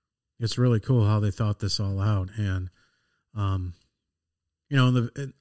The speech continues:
and again, the vehicle's got all the safety features that any kind of luxury vehicle would have. It's got lane departure warning. It's got,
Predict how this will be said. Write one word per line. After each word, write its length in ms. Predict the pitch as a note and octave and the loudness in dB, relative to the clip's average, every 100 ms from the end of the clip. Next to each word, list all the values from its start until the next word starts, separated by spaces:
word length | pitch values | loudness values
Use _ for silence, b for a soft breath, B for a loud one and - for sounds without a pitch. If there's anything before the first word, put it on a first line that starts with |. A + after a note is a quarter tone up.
| - | -14
and 200 | C3+ A2 | -2 0
again, 280 | G2+ C#3 A#2 | 2 2 0
the 80 | |
vehicle's 440 | F#2 A#2+ C3 B2+ A2 | 2 0 2 -2 -2
got 200 | A#2 A2+ | -2 0
all 160 | C3+ | 0
the 60 | D#3+ | -2
safety 360 | - D3 C#3 A2+ | -2 -4 -4 -6
features 400 | B2+ A2+ A2 G2 | -4 -4 -2 -2
that 100 | G#2+ | 0
any 160 | A#2 | -2
kind 200 | - A#2 | -2 -2
of 60 | G2+ | 0
luxury 380 | A2+ - B2 G2+ | -2 -2 -4 -4
vehicle 360 | G2+ G2+ G2 | -4 -6 -6
would 160 | F#2 E2 | -8 -8
have. 320 | C3 A#2+ G2+ b b b b b | -6 -6 -10 b b b b b
It's 160 | B2 - | -6 -4
got 220 | G#2 F2+ | -4 -2
lane 220 | G#2 B2 | -2 0
departure 500 | B2 - A#2+ A#2 A#2+ | -2 -2 -2 -2 -2
warning. 480 | A2 A2 A2 A2 A2 | -2 0 0 0 -2
It's 220 | G#2 F#2+ | -6 -10
got, 340 | - G2+ G2 | -6 -4 -4